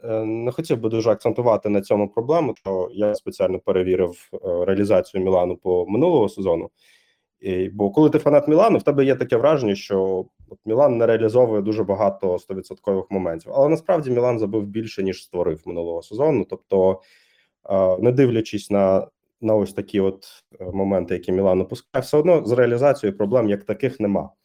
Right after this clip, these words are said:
Тому якщо Мілан буде продовжувати так далі грати з Борусією, з П С Ж далі, то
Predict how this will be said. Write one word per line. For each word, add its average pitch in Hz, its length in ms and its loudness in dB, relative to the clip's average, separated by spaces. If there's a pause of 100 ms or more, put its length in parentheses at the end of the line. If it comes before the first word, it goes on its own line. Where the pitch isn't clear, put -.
(760)
Тому 160 180 0
якщо 170 260 0
Мілан 160 260 4
буде 151 180 0
продовжувати 131 640 0 (180)
так 117 180 0
далі 107 240 0
грати 101 640 -4
з 92 60 -14
Борусією, 98 600 -4
з - 60 -18
П 101 120 -14
С 95 140 -12
Ж 95 160 -2
далі, 117 340 0 (100)
то 95 380 -2